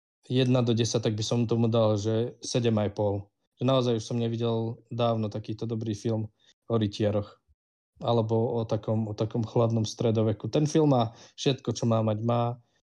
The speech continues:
mm, má akciu, e, má dobrú zápletku, má dobré herecké výkony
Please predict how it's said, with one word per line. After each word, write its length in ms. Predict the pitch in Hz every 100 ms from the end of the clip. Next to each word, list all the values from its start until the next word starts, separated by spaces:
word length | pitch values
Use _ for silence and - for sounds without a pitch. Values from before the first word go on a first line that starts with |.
| _
mm, 540 | - 127 120 113 120 113
má 80 | 113 123
akciu, 480 | 135 - 143 143
e, 40 | 143 - _ _ _ - 113 110 110 110 110
má 220 | 110 110
dobrú 240 | 117 117 113
zápletku, 800 | 117 113 127 123 - 147 147 - _ _ _ _ _ _ _
má 720 | 120 117 117 113 110 110 107 104 _
dobré 460 | - 117 117 117 120
herecké 440 | 117 117 107 -
výkony 540 | 110 107 - 127 135